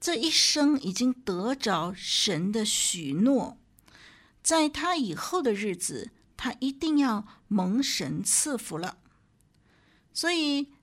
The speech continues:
这位神秘人物来给雅各一个新的名字呢，第一呢，表达了雅各重新有一个新的，呃，生命、新的地位。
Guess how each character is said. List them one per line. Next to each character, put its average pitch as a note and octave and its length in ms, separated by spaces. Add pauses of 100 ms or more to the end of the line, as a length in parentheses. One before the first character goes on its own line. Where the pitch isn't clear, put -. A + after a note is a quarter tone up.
这 C#4 140
位 B3 260
神 A3+ 260
秘 B3+ 140
人 F#3+ 260
物 G3+ 320 (320)
来 F#3+ 220
给 F#3+ 240
雅 D#3 320
各 G3 260 (540)
一 A3 100
个 G#3 120
新 D#4+ 360
的 A3 120
名 E3 240
字 - 160
呢， D3+ 180 (640)
第 D#4 240
一 F4 120
呢， B3 180
表 F#3 320
达 F3 180
了 A3 120
雅 F3 220
各 G3 200
重 F#3+ 240
新 A3+ 180
有 D#3+ 140
一 - 20
个 F#3+ 80
新 C#4 560
的， F#3+ 240 (520)
呃， - 280
生 B3 340
命、 G3 320
新 A#3 360
的 A3 80
地 G#3 200
位。 D#3+ 300